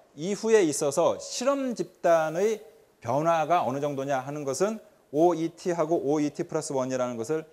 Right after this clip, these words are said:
빼보면 알겠죠. 통제 집단의 변화가 어느 정도 됐으냐, 된, 된 거냐 하는 것은 T라는 시점에서 통제 집단을 측정한 값과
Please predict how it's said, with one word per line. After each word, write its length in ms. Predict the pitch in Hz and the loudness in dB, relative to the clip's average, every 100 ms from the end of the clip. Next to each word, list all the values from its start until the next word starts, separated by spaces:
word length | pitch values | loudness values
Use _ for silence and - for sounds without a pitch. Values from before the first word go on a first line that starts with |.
| _ _ | _ _
빼보면 320 | 190 196 190 160 | -4 -2 0 0
알겠죠. 440 | 107 101 - 73 _ _ _ _ _ _ _ _ - _ _ _ _ _ _ _ _ _ _ _ | -2 -8 -10 -16 _ _ _ _ _ _ _ _ -20 _ _ _ _ _ _ _ _ _ _ _
통제 260 | - 247 247 | -4 0 0
집단의 360 | 214 214 202 143 | 0 2 2 2
변화가 840 | 143 156 151 - - - 143 143 | 2 4 2 -2 -14 -8 -2 2
어느 160 | 131 156 | 2 0
정도 220 | 156 143 | -2 0
됐으냐, 540 | 135 - 139 131 92 - | -2 -2 0 0 -2 -8
된, 200 | 131 127 _ | -8 -8 _
된 160 | 123 143 | -8 -4
거냐 240 | 147 139 | -2 -2
하는 160 | 147 147 | -4 -4
것은 320 | 139 208 262 - _ _ _ | 0 0 -2 -12 _ _ _
T라는 400 | - 262 254 226 | -6 2 2 2
시점에서 540 | 208 190 196 175 185 190 | -2 -4 -2 0 -2 -2
통제 240 | 196 185 | 0 0
집단을 280 | 175 165 160 | 0 -2 -6
측정한 360 | - - 156 143 | -6 -4 -2 -2
값과 520 | 120 - 104 135 | -4 0 2 2